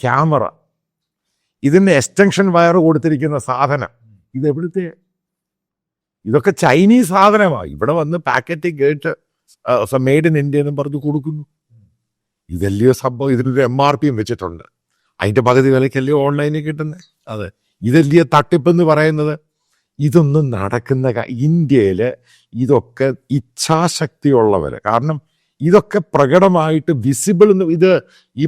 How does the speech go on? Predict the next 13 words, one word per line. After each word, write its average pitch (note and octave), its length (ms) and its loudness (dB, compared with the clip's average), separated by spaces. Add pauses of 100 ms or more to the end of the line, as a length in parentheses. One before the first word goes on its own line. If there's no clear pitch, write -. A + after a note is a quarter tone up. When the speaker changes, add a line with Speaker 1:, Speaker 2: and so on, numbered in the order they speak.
Speaker 1:
പറയുന്ന D3+ 420 0 (600)
ഈ A#2+ 40 -6 (100)
സോഷ്യൽ F#3 400 2
മീഡിയ D3+ 200 4 (100)
കയ്യടി C3 380 2
ഒന്നും G#2+ 160 -2
കിട്ടത്തില്ല E2 440 -6
ഇതിന്. - 200 -20 (1120)
കിട്ടാത്തതിൻ്റെ D#3+ 580 0
കാര്യം C3 300 -2 (120)
ഇതിന് D3+ 260 -2
ഒത്തിരി D3+ 300 2 (120)
ഹാർഡ് A#2+ 400 2